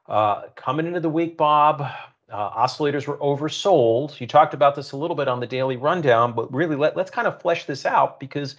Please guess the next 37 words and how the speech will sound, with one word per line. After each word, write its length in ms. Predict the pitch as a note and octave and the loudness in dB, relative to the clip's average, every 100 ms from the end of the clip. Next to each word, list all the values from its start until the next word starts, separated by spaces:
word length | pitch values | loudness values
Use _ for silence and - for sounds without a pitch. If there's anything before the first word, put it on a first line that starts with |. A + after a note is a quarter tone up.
| - - _ _ | -20 -20 _ _
you 80 | D#3 | -4
said 300 | C#3+ B3 B3+ | 2 2 4
something 300 | F#3 D#3+ C3 | 0 -4 -6
to 80 | B2 | -6
me 120 | B2+ | -2
that 100 | B2 | 0
I 80 | A#2 | 2
thought 160 | C3 | 2
was 120 | A#2 - | -2 -4
kind 180 | A#2 | -4
of 80 | A2 | -4
interesting. 680 | A#2 A2+ A2+ - G2 E2+ F2 _ _ _ _ _ - - | -6 -8 -8 -8 -8 -10 -12 _ _ _ _ _ -18 -4
Um, 480 | G2+ F#2 F#2 F2+ - D3 | -2 -2 -4 -8 -12 -12
e-, 120 | D3 | -4
even 220 | D#3+ E3+ | 0 4
though 100 | F3+ | 4
we, 140 | D3+ D3 | 4 2
we've 200 | B2+ - | -2 2
got, 340 | C3 A#2+ - _ - | 2 2 -2 _ -8
you 80 | C3+ | -8
know, 100 | - | -6
a 40 | |
number 280 | C#3 E3+ D#3 | -4 -2 -2
of 120 | A#2 | -2
different 260 | B2+ B2 G#2+ | -4 -6 -8
concerns, 600 | G#2+ - G2 F#2+ F#2+ G2+ | -8 -8 -6 -4 -6 -6
and 100 | G2+ | -2
we're, 140 | G#2 | -2
we're 240 | G#2 G#2+ G2+ | -2 -4 -2
obviously 400 | A#2 B2+ B2 B2 | 0 -2 -2 -4
on 140 | G#2 | -4
the 60 | G2+ | -6
prudent, 440 | - C3+ A#2+ A#2 | -4 -4 -2 -4
the 60 | - | -8
cautious 420 | - B2+ B2 A#2+ | -2 0 -2 -4
path 380 | - B2 A#2+ - _ - - _ | -2 2 2 -2 _ -20 -20 _
with 380 | A#2 A#2+ A2 - | -2 -2 -2 -8